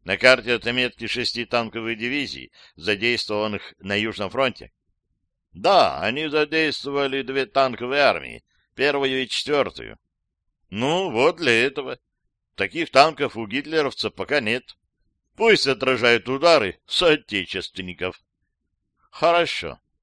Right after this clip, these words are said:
ответил Сталин и сделал какую-то отметку у себя в блокноте. Планировали передать вам восемьсот двенадцать истребителей «Аэрокобра»,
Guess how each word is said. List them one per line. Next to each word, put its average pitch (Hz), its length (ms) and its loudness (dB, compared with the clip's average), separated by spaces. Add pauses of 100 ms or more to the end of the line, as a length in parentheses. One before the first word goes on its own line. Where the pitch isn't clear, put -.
(260)
ответил 107 420 -2
Сталин 170 480 2 (440)
и - 100 -12
сделал 165 360 0
какую-то 127 560 -2
отметку 127 520 -6
у 120 40 -6
себя 127 320 -2
в 123 60 -4
блокноте. 95 640 -10 (880)
Планировали 165 680 2
передать 143 560 -2
вам 71 420 -8 (440)
восемьсот 135 720 -2
двенадцать 147 640 0
истребителей 143 800 -2
«Аэрокобра», 131 1040 2